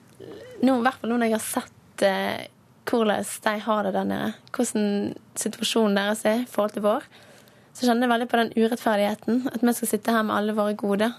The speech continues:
og så sitter de der, eh, med noe helt annet, ehm, med så mye mindre. De sikler etter mat og etter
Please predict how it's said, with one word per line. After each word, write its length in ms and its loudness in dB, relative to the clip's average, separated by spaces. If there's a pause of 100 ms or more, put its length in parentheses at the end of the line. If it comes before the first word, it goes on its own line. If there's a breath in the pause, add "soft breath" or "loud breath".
og 100 0
så 80 0
sitter 320 0
de 100 -2
der, 220 -4 (140)
eh, 340 -2 (540 loud breath)
med 100 4
noe 160 2
helt 320 0
annet, 500 -2 (840)
ehm, 480 -2 (280)
med 260 0
så 200 0
mye 240 0
mindre. 380 2 (100)
De 160 2
sikler 560 -2
etter 240 -2
mat 560 -2
og 320 0 (760 loud breath)
etter 800 -2